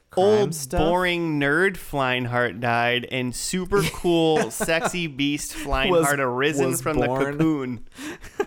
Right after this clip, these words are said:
Speaker 1: <laughs> Excellent. So
Speaker 2: No
Speaker 1: I'll
Speaker 2: po-,
Speaker 1: take a
Speaker 2: no
Speaker 1: point.
Speaker 2: point, no
Speaker 1: Ah,
Speaker 2: points.
Speaker 1: okay, okay. And then I have,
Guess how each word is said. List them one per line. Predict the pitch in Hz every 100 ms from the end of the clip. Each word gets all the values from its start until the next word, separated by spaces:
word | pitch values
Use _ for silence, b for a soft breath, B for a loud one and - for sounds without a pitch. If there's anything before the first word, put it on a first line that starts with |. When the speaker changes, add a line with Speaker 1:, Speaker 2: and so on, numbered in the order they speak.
| -
Speaker 1:
<laughs> | - 359 330 339 311 277 B B B B
Excellent. | - - 113 120
So | 156
Speaker 2:
No |
Speaker 1:
I'll | 170
Speaker 2:
po-, | -
Speaker 1:
take | 135
a |
Speaker 2:
no | 156
Speaker 1:
point. | 165
Speaker 2:
point, | 156 127 110
no | 156
Speaker 1:
Ah, | 120 127
Speaker 2:
points. | 104 -
Speaker 1:
okay, | 73 52
okay. | - _ b b b
And | - 123
then | 135
I | 131
have, | 147 123 117 113